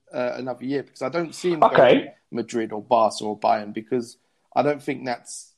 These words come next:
Speaker 1: him. I think he will go City or United.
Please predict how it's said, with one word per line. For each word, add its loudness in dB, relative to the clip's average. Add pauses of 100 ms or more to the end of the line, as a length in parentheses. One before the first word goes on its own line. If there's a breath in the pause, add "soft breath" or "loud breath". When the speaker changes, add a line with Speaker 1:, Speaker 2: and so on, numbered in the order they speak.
(400)
Speaker 1:
him. -2
I 4
think -4
he 2
will -4
go -2 (420)
City -2
or -4
United. -4